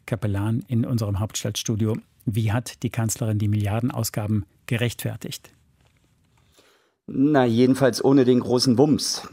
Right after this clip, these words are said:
Speaker 2: Das kann man so sagen. Also ohne pathetische Worte. Das durfte auch niemand erwarten. Das ist nicht ihre Art. Angela Merkel hat sachlich und nüchtern analysiert. Da ist sie sich treu geblieben. Ja, das sind Schulden,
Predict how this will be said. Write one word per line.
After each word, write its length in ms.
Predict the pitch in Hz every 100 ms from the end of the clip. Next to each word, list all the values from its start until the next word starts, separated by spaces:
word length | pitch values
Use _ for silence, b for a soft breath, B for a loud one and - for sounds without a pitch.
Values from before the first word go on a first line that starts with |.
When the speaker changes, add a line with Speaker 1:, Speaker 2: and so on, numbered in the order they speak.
| 107
Speaker 2:
Das 480 | 101 92 - - -
kann 180 | 110 98
man 220 | 95 90
so 160 | 92
sagen. 480 | 87 92 90 101 117
Also 220 | 73 90
ohne 280 | 69 104 110
pathetische 680 | - 92 - 104 107 - 101
Worte. 560 | 95 107 117 135 135 139 - -
Das 520 | 90 87 - - -
durfte 320 | 107 92 -
auch 80 | 87
niemand 260 | 101 98 92
erwarten. 380 | 87 95 107 113
Das 200 | 90 -
ist 200 | 90 104
nicht 300 | 90 - -
ihre 280 | 95 82 -
Art. 280 | 92 101
Angela 320 | - 95 92 90
Merkel 480 | 92 98 104 101 92 B B B B B
hat 200 | - 87 -
sachlich 680 | 90 90 - 101 95 - -
und 240 | 98 85
nüchtern 460 | 98 98 - 95 87
analysiert. 840 | 92 90 90 90 87 98 107 117
Da 60 | 87
ist 200 | 87 -
sie 140 | 95
sich 180 | 85 85
treu 300 | - 85 95
geblieben. 500 | 104 101 101 107 101
Ja, 300 | 82 85 92
das 260 | 110 95 -
sind 260 | 110 104
Schulden, 720 | - - 113 113 117 131 151